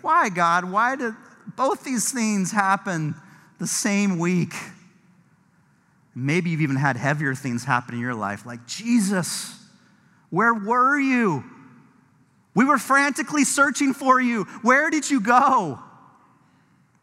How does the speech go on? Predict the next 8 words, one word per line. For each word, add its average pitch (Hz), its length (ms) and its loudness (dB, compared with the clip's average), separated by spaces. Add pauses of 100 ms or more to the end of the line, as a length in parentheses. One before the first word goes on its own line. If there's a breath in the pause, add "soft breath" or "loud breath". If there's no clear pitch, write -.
(540 loud breath)
It 190 140 2
even 311 260 0
appears 220 480 0
here 202 100 0
in 170 100 2
verse 170 220 2
forty-eight 170 640 -2
that, 139 160 -2